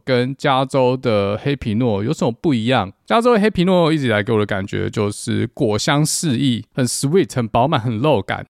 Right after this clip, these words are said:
那布根地目前我喝得起的价位嘞，大概给我的感觉比较骨感，比较花香，风格比较多变，比较神秘，所以我就把酒的感觉具现化成封面上面大家看到这两个妹子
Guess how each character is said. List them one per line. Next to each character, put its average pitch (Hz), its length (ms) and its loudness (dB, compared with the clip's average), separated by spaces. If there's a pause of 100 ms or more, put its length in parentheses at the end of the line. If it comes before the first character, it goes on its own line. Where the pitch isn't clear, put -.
(140)
那 170 140 0
布 226 160 0
根 202 160 0
地 196 120 0
目 208 200 2
前 135 240 0
我 123 140 2
喝 196 180 0
得 180 120 2
起 - 200 -2
的 95 80 -2
价 110 240 0
位 104 200 2
嘞， 104 420 -4 (100)
大 143 120 2
概 139 80 2
给 131 100 0
我 110 60 4
的 104 80 0
感 95 180 -4
觉 127 380 -4 (120)
比 139 80 -4
较 185 140 2
骨 135 220 0
感， 120 200 0
比 92 60 -10
较 127 100 2
花 117 300 0
香， 123 380 -2
风 202 160 2
格 170 100 2
比 107 60 -2
较 127 120 2
多 123 240 0
变， 123 240 0
比 - 200 -14
较 113 120 2
神 127 220 0
秘， 127 300 -2 (100)
所 151 160 0
以 135 60 2
我 107 120 -4
就 139 120 -2
把 98 340 -2
酒 120 260 -2
的 107 80 -2
感 92 240 -4
觉 95 200 -6
具 165 240 -4
现 147 200 0
化 117 300 -2
成 117 360 -10
封 131 180 0
面 127 120 2
上 113 220 -2
面 110 180 -2
大 101 120 0
家 98 80 0
看 110 180 -6
到 95 140 -2
这 95 80 -2
两 95 160 -2
个 101 80 -2
妹 123 180 2
子 95 320 -8